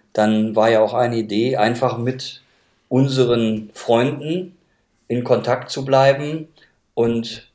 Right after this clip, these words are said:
dann zumindestens das Bierchen zu Hause zu zelebrieren. Und, äh, Themen sind uns nie ausgegangen und natürlich Ansprechpartner und, ähm, Gesprächsgäste auch nicht.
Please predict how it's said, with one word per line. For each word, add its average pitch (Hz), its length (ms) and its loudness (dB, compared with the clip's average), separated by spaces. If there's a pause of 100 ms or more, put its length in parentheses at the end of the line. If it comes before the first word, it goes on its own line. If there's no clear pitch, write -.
(120)
dann 120 440 -4
zumindestens 123 640 -6
das - 360 -4
Bierchen 127 460 -4
zu 110 140 -6
Hause 120 300 -2
zu 123 240 -8
zelebrieren. 120 800 -6 (720)
Und, 110 380 -2
äh, 104 360 -2
Themen 127 380 -4
sind 110 180 -6
uns 101 220 -8
nie 120 160 -6
ausgegangen 131 800 -2
und 107 260 -6
natürlich 107 380 -10
Ansprechpartner 113 1080 -6
und, 107 340 -12 (480)
ähm, 101 480 -6
Gesprächsgäste 110 1000 -2
auch - 260 2
nicht. - 480 -8